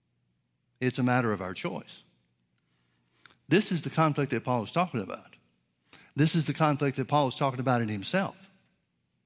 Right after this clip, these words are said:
It's what he referred to as the difference between his spirit wanting to do the right thing and his flesh or his body wanting to do the wrong thing.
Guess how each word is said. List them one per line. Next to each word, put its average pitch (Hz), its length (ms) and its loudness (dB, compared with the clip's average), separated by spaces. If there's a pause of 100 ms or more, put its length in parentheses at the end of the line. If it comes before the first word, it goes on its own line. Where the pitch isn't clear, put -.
(1500)
It's 135 200 0
what 143 140 4
he 160 140 6
referred 147 380 2
to 151 140 4
as 131 140 2
the 123 100 0
difference 147 520 0 (580)
between 131 320 0
his 110 140 0
spirit 175 300 2
wanting 139 260 0
to 131 40 -6
do 139 200 2
the 131 140 -2
right 143 260 2
thing 123 340 -4 (400)
and 117 100 0
his 107 100 -2
flesh 151 420 0
or 123 40 0
his 104 100 -4
body 139 260 0
wanting 107 260 -6
to 87 40 -14
do 101 80 -6
the 90 100 -8
wrong 120 240 -4
thing. - 220 -18